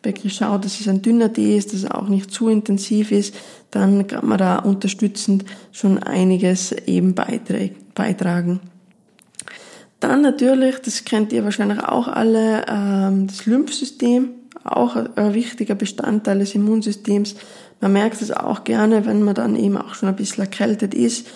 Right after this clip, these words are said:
dass gerne so der Lymphknoten am Hals, äh, so ein Stück weit anschwillt. Ist dann einfach auch ein Zeichen, dass eben das Immun-, oder das Lymphsystem im Speziellen, ähm, überfordert ist und so dann einfach diese Reaktion,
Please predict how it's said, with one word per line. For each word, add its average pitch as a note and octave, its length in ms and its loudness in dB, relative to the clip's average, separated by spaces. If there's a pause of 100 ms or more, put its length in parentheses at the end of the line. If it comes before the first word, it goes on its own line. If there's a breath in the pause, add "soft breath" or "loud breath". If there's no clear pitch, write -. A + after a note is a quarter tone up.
(220 loud breath)
dass - 320 -6
gerne G3+ 320 0
so G3 160 -2
der G3 100 -2
Lymphknoten G#3+ 760 0
am G#3 140 0
Hals, A#3 520 0
äh, G#3+ 300 -2
so G3+ 180 -4
ein - 20 -6
Stück - 340 -6
weit A3 180 -4
anschwillt. G#3 540 -2 (320 loud breath)
Ist - 160 -8
dann G3+ 80 4
einfach G3+ 380 0
auch - 180 0
ein G3+ 140 -4
Zeichen, G3+ 560 -2 (260 loud breath)
dass G3 200 0
eben G3 180 2
das F#3+ 140 0
Immun-, G#3 340 2
oder - 140 -6
das G3 240 -6
Lymphsystem A3+ 760 2
im G3 100 2
Speziellen, G3 600 0 (360 loud breath)
ähm, G3 220 2
überfordert A3 600 2
ist G#3+ 280 0
und G3 280 -2
so G3+ 160 -2
dann F#3+ 160 0
einfach G3 420 0
diese G3 300 0
Reaktion, F#3 680 0